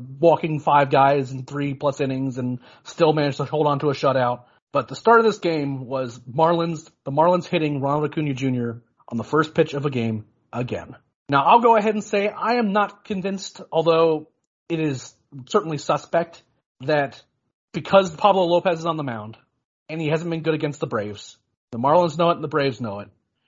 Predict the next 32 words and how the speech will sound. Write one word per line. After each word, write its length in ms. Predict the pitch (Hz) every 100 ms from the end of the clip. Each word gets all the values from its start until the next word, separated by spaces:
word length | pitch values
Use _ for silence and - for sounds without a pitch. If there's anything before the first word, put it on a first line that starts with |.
| _
and 80 | 131
the 40 |
Marlins 280 | 143 160 160
have 100 | 143
a 60 | 131
history 400 | - - 180 147
of 120 | 135
throwing 300 | - 165 151
at 60 | 131
Acuna, 460 | - 139 110 98 - _ _
that 160 | 151 156
if 160 | 208 214
you're 80 |
gonna 120 | 233 220
have 180 | 208
a 60 | 196
guy 200 | 165 165
throw 240 | 156 139 143
at 60 |
Acuna 440 | 139 160 151 156 160 _ _ _ _ _ -
in 120 | 156
the 160 | 143 139 _ _ _
possible 300 | 180 165 165
chance 220 | 170 156
that 60 | 151
he'll 100 | 151
get 140 | 147
thrown 160 | - 143
out 80 | 139
of 80 |
the 40 | 131
game, 340 | 131 139 143